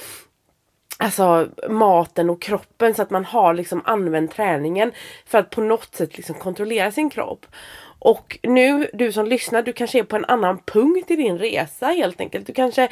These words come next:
är nyfiken på hur man kan hitta någon slags träningsglädje, någon slags rörelse, eh, som faktiskt går att implementera utan det här självhatet. Så att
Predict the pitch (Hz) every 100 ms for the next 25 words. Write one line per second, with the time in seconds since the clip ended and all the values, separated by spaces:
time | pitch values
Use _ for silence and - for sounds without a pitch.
0 | - - - 254 277 294 233 214 208 185
1 | 196 277 277 220 196 190 202 208 247 _
2 | 214 226 262 240 196 - - - - -
3 | - - 294 277 233 226 214 240 220 214
4 | 214 214 220 220 208 214 202 202 175 -
5 | - 214 262 247 208 180 175 175 - -
6 | 190 190 - - - - - 196 185 180
7 | - 196 247 233 233 - - 202 - 226
8 | 170 165 180 180 180 180 185 175 156 -
9 | 302 262 160 156 185 202 196 151 - 254
10 | 247 165 170 170 - 269 359 - _ -
11 | - - - - 277